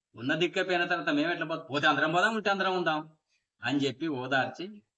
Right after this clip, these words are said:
పొద్దున గిట్ట ఇట్లా సంగతి అని అంటే, నా అసొంటోళ్ళు నీ అసొంటోళ్ళు ఇద్దరు మనసులు పోయి, నాకు నష్టం వచ్చింది అంటే, ఉదాహరణ,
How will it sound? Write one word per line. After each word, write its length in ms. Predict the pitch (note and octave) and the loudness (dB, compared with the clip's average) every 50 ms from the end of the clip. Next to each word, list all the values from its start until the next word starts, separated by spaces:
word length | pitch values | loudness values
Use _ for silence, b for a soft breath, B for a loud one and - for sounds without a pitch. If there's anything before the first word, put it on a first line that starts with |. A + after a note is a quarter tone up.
| _ D3 | _ -8
పొద్దున 200 | C#3 C3 C#3+ D3 | -6 -4 -2 -2
గిట్ట 220 | C#3+ C#3 C#3 C3+ | -2 -2 -2 -4
ఇట్లా 180 | C#3 C3 C3+ B2+ | -4 -6 -6 -6
సంగతి 360 | - B2+ B2 C3 C3 A#2+ C3 | -6 -6 -6 -6 -4 -4 -4
అని 100 | A#2 A2+ | -6 -6
అంటే, 300 | A2+ A2 A2+ D3+ F3+ G#3+ G#3+ _ _ _ _ _ _ _ _ _ _ _ D3+ | -6 -8 -10 -10 -12 -14 -14 _ _ _ _ _ _ _ _ _ _ _ -4
నా 160 | D3+ C#3+ C3+ | -2 0 0
అసొంటోళ్ళు 480 | C3+ C3+ C3+ - C3 B2+ C#3 C3 C3 B2+ | 0 0 -2 -4 -4 -4 -2 -2 -2 -2
నీ 120 | B2 A#2+ | -2 -4
అసొంటోళ్ళు 400 | A#2 A2+ - B2 A2+ C#3 C#3 C3+ | -4 -6 -6 -8 -10 -8 -6 -6
ఇద్దరు 220 | A#2+ A2+ A#2+ A2+ | -6 -6 -6 -6
మనసులు 340 | A2 G#2+ G#2+ G#2+ - B2 A#2+ | -6 -8 -8 -10 -10 -10 -10
పోయి, 440 | G#2+ G#2 G2 G2+ A2 C3 F3 F3+ D3+ _ _ _ _ _ _ _ _ _ _ - | -10 -10 -12 -12 -12 -14 -14 -16 -18 _ _ _ _ _ _ _ _ _ _ -6
నాకు 320 | A2 A2 A2+ C#3 E3+ F3 G#3+ | -2 0 2 2 2 2 2
నష్టం 340 | F#3 F3+ F3 - G3 F#3+ | 2 0 0 0 0 0
వచ్చింది 500 | F#3 F3+ F3+ - D#3+ D3 C#3 A#2+ A#2 - _ _ _ - | 0 0 0 -2 -2 -2 -2 -4 -6 -10 _ _ _ -8
అంటే, 160 | C#3 D3 D#3+ | -6 -4 -4
ఉదాహరణ, 920 | D3 C3 C3+ C#3+ E3 F3+ F#3 F#3 F#3 F#3 F3+ D3+ C3 A#2+ A#2+ C3+ E3 G#3 | -2 -2 -2 0 2 2 2 4 2 2 2 2 0 0 0 -2 -2 -4